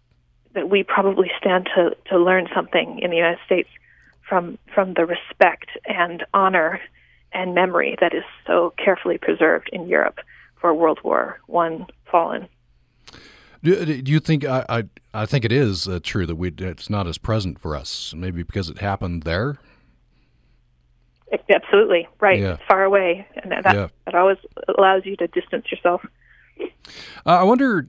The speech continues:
Speaker 2: uh, what, uh, talk to me about the value of history and, and putting this into, of course, at the forefront, the young adults reading this, or adults, you know, whoever's reading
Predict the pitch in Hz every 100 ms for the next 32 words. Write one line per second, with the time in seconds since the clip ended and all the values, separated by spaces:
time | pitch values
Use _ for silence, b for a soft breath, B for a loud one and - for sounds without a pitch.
0 | - - - 82 - - - - 123 117
1 | 113 113 b b b b b _ - 165
2 | 156 135 127 117 85 98 120 110 85 73
3 | 101 - - 80 78 82 80 85 92 85
4 | 80 131 120 104 92 113 107 - 98 90
5 | 82 - b b b b 127 117 - 117
6 | 95 104 131 131 - 127 127 117 95 107
7 | 113 110 110 - 113 120 120 110 113 123
8 | 113 101 95 98 113 - 107 104 104 117
9 | 110 101 113 117 107 101